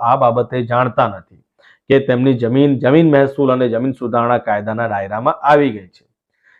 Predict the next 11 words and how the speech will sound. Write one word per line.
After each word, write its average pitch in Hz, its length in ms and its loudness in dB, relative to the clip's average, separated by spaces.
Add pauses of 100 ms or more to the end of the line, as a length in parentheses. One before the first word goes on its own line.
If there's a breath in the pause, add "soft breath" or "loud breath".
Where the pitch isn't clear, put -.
(160)
તેથી 156 320 4
હવે 160 200 4 (100)
તેઓએ 139 440 6 (100)
તેમની 139 320 0
જમીનના 135 400 0 (100)
જમીન 127 260 -4
રેકોર્ડ 127 340 0
રાખવાની 123 420 -4
જરૂર 127 240 0 (160)
પડી 143 240 4
શકે 143 260 2